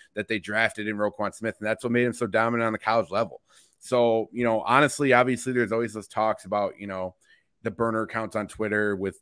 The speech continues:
ten followers. They're gonna talk about, "Well, you can get this for Roquan Smith if you trade him right now." That's fine. Like, i-, if you, if you genuinely wanna ride that train to think that the Bears are gonna trade him, go ahead. But I truly believed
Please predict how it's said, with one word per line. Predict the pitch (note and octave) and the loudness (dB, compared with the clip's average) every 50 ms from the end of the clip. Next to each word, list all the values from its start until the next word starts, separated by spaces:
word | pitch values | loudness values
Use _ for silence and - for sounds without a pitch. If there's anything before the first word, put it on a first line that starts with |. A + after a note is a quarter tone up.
| _ - | _ -8
ten | - A2+ G#2+ G2+ | -6 -4 -4 -4
followers. | F#2+ - G#2+ G#2 G#2 G2+ G2+ G2+ G2+ G2 E2 E2 | -2 0 2 2 2 2 2 0 0 0 -2 -4
They're | G2 | -4
gonna | G2 F#2 | -6 -6
talk | - - G#2 G2 F2 | -4 -4 -4 -4 -4
about, | E2 F#2 F#2 E2+ F2+ | -6 -8 -8 -8 -10
"Well, | F#2+ F2 F2+ | -12 -12 -12
you | F#2 G#2 | -12 -12
can | G2+ G2+ | -10 -8
get | F#2+ G2+ E2+ - | -8 -8 -6 -6
this | G2+ G2 - - | -6 -6 -6 -6
for | - F#2+ | -6 -4
Roquan | G2 G2 - - F#2 F2+ F2 | -2 -4 -4 -4 -8 -8 -8
Smith | - - G#2 G2 - | -8 -8 -10 -10 -10
if | - | -12
you | F2 | -14
trade | D#2+ - - G2+ F2+ | -10 -6 -4 -4 -4
him | F2+ F2+ | -4 -6
right | F2 E2+ - | -8 -8 -8
now." | F#2+ G#2+ G#2+ G2 F#2 F2+ - - - - - - | -6 -6 -4 -4 -6 -6 -10 -14 -20 -20 -4 2
That's | - D3 D3+ - | 4 4 4 2
fine. | - - C#3+ B2+ G2+ F2+ - D#2 | 2 2 2 2 2 0 -4 -6
Like, | F#2 F#2+ F#2+ - - | -6 -6 -6 -6 -6
i-, | A2 | -6
if | G#2+ G2+ G#2 G2+ - - | -4 -4 -4 -6 -6 -4
you, | A2 A#2+ B2+ B2 A#2+ A2 G#2+ - | -4 -2 0 0 0 -2 -4 -8
if | - G2 - | -12 -8 -8
you | A#2+ | -6
genuinely | A#2 G#2 A#2+ B2+ B2 B2 B2 B2 A#2+ A#2+ | -2 0 0 0 0 0 -2 -2 -2 0
wanna | A2+ A2+ A2+ A#2 A#2 A2+ G#2+ G#2 F#2+ - _ _ _ _ _ _ _ _ | 0 0 0 2 2 2 0 0 -2 -6 _ _ _ _ _ _ _ _
ride | G#2+ A#2 A#2+ B2 B2 A2 | 4 6 6 6 6 6
that | B2+ B2 A#2+ - | 6 6 6 4
train | - - A2+ A2+ A#2 B2 B2+ B2+ B2 A2+ | 2 -2 0 0 2 2 2 2 0 0
to | F#2+ G2+ | -2 -6
think | - - A#2+ A#2 G#2 - | -4 -2 -2 -2 0 0
that | A#2 - | -2 -2
the | - F2+ | -2 -2
Bears | F#2 G#2+ A2 G2+ | 0 2 2 2
are | G2+ G#2 | 0 -2
gonna | G#2+ G2 - | -4 -4 -4
trade | - - G#2 G#2 A2 | -2 -2 0 0 2
him, | A#2+ B2+ C3+ C#3 C3+ _ _ _ _ _ _ _ - | 2 0 0 -2 -4 _ _ _ _ _ _ _ 2
go | A#2+ A#2+ A2+ | 4 6 6
ahead. | A2+ A#2 A2+ F#2+ E2+ E2 | 6 4 2 2 0 -4
But | E2 G2+ G2+ | -4 -2 0
I | F#2+ G#2+ A#2 A#2+ | 2 4 4 2
truly | A#2 - - B2 B2 B2 B2 A#2+ | 2 -2 -4 -2 0 2 2 0
believed | G2 G#2+ G#2+ G#2+ G#2+ A2 G#2 G#2 G2 F2 - | 0 -2 -4 -2 -2 -2 -2 -2 -4 -6 -10